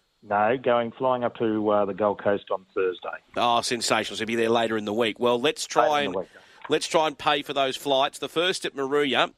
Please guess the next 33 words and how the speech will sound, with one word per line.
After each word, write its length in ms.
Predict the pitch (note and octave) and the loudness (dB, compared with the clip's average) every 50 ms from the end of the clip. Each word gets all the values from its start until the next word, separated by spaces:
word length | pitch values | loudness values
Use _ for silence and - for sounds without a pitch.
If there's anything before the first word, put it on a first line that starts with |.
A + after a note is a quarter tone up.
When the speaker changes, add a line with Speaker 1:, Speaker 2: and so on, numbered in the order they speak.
| - - - | -10 -6 -2
Speaker 2:
and, 520 | B2+ B2+ C3 C3 B2+ C3 B2+ B2+ A#2+ B2 | 0 0 2 2 0 0 0 -2 -2 0
uh, 60 | C3 | 0
it 280 | B2+ B2+ - C#3 C3 C3 | 0 0 0 -2 -2 0
is 360 | D#3+ D#3+ C#3 A2+ - - - - - - - | 0 0 0 -2 -2 -4 -6 -6 -12 -12 -6
set 220 | - - D#3 D3+ | -2 0 0 0
to 60 | - | 0
be 100 | C3+ B2+ | 0 0
run 280 | B2+ C#3 C3+ C3 B2+ C3 | 2 2 2 2 0 -2
at 340 | - B2 B2 A#2+ - - - | -2 0 0 0 0 0 -2
one 420 | D3 C3 A#2+ C3 C3+ C#3 C3+ B2+ | -2 0 2 2 2 2 0 -2
fifteen. 760 | - - C3 B2 - - - C3+ C3 B2 A#2 A#2+ C3 D#3+ F3 - - - - - - - | -4 -4 -4 -6 -4 -2 0 0 2 2 0 0 -2 -2 -4 -8 -12 -16 -18 -18 -12 -2
Your 240 | - B2+ B2+ B2+ B2+ | 2 2 2 2 2
favourite 480 | - - D3+ D#3+ F#3+ - E3 - - - | 2 2 2 2 0 -4 -10 -10 -8 -8
at, 240 | B2+ - - - D3 | -8 -8 -6 -6 -6
uh, 60 | B2+ | -6
three 320 | - - - D3+ D3 C#3 | -6 -4 -4 -2 -2 -2
fifty 400 | - - D3+ C#3 - - C3 A#2+ | -2 -4 -4 -4 -4 -4 -4 -2
is 60 | A2 | -2
Shrimp. 360 | - - - D3+ D#3+ D#3+ C#3 C3+ | -2 -2 0 0 0 0 0 -4
It's 100 | A#2 - | -6 -4
been 200 | - B2+ A2 A#2+ | -2 -2 0 2
well 160 | C#3 D#3 D3 | 2 2 2
back 320 | - C#3 C#3+ C3 - - | 2 0 0 -2 -4 -4
too. 240 | - - C#3+ C#3+ C3+ | -2 0 2 2 2
Nat 180 | B2 C3+ G#2+ - | 0 0 -2 0
Jarvis 360 | - C3+ B2+ B2+ B2+ A2 - | 0 0 0 0 0 -2 -4
has 40 | - | -4
got 120 | B2+ A#2 | -4 -4
a 40 | G#2 | -4
good 160 | A#2 C#3+ - | -4 -6 -2
team 260 | - - C3 C3+ C3+ | 0 0 0 2 0
in 120 | C3+ B2+ A#2+ | 0 -2 -2
today. 420 | - A#2 G#2+ G#2 A2 B2+ D#3 - | -2 0 0 2 2 2 0 -2